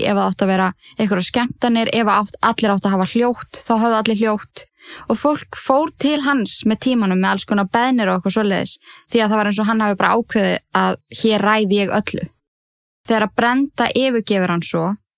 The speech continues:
og fer aftur til foreldra sinna, þá snýr Michael þessu upp gegn henni. Hann segir að hann hafi skilið við hana því að hún gaf honum ekki það sem hann þurfti. Hún var ótrúlega stuck up,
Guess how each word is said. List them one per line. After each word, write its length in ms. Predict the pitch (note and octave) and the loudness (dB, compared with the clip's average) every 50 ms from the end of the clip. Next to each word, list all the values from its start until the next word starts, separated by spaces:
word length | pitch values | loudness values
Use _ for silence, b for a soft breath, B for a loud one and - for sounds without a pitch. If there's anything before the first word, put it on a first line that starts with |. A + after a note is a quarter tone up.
| _ _ _ _ _ - | _ _ _ _ _ -4
og 140 | G#3 G3 G3 | -2 -2 -2
fer 320 | G3 - A3+ A3 A3 G#3+ - - | -2 -2 -2 0 0 0 0 -2
aftur 280 | A3 G#3+ - - A3+ G3 | -2 -4 -2 -4 -2 -2
til 120 | G#3+ G3 | -2 -4
foreldra 440 | - - A#3 A#3 A3+ G3 - G3 F#3 | 0 0 0 0 0 0 -2 -2 -2
sinna, 340 | - F#3 F3+ E3+ E3+ F3 F#3+ - _ _ | 0 0 0 0 -2 -2 -4 -6 _ _
þá 140 | - B3 A#3+ | -2 -2 -2
snýr 460 | A3 - - B3 B3 B3+ C4+ C#4+ C#4+ C4 | -2 -2 -2 0 0 0 0 0 0 0
Michael 540 | B3 B3 B3 B3+ B3+ A#3+ - - A#3 A#3 A#3 | 0 0 0 -2 -2 -4 -2 -2 -2 -2 0
þessu 240 | - - A3 G#3+ - | 0 0 0 -2 -2
upp 520 | - - G#3 G#3+ G3+ - - _ - - - - - | -2 -2 -2 -2 -2 -4 -6 _ -20 -20 -12 -4 -2
gegn 300 | G#3 G3+ - - - G3+ | -2 -2 -2 -6 -4 -2
henni. 300 | G3+ F#3+ F3+ E3 - F#3 - _ _ _ _ _ _ _ _ - | 0 0 0 0 -2 -6 -10 _ _ _ _ _ _ _ _ -4
Hann 160 | - A3+ A3+ | -2 0 0
segir 300 | G#3+ - A3+ G#3+ G#3 G3 | 0 0 0 0 0 0
að 160 | F#3+ F#3+ F#3+ A3+ | 0 -2 -2 -2
hann 160 | A#3 A#3+ A#3 | -2 -2 -2
hafi 160 | A3 G#3+ G#3 | -2 -2 -4
skilið 380 | - - A3+ A3+ A3 A3 G#3+ A3 | -4 -2 0 0 0 0 0 0
við 80 | A3 G#3+ | 0 0
hana 240 | G#3+ G#3+ G#3+ G#3+ G3+ - | 0 0 0 -2 -4 -2
því 100 | - G3 F#3+ F#3 | -2 -2 0 0
að 140 | F#3 F#3 - _ _ - | -2 -4 -6 _ _ -2
hún 140 | G3+ G3+ G3 - | 0 0 0 2
gaf 220 | - G3+ G3+ G#3 G3+ | 2 2 2 4 2
honum 160 | G3 G3 G3 G3 | 2 0 0 0
ekki 220 | F#3 - - G3 F#3 | -2 0 0 0 0
það 140 | F#3+ F#3+ | 0 0
sem 140 | - F3+ F3 | 0 0 0
hann 100 | F3+ F3 - | 0 -2 0
þurfti. 460 | B3 A#3+ - - - _ - A#3 G#3+ G3+ _ _ _ _ _ _ _ _ _ _ _ _ _ _ _ - | -2 -2 -2 -4 -10 _ -2 0 0 -2 _ _ _ _ _ _ _ _ _ _ _ _ _ _ _ 0
Hún 100 | A3+ G#3+ | 2 2
var 140 | G#3 G3+ - | 2 2 2
ótrúlega 400 | G3 G3+ - - G3+ F#3 F3+ - | 0 -2 0 0 -2 0 0 -2
stuck 540 | - - - - - A3+ G#3+ - - - G#3+ | -4 -8 -6 -2 0 0 0 0 -2 -2 -2
up, 300 | A#3 A3+ - _ _ - | -2 -2 -6 _ _ -20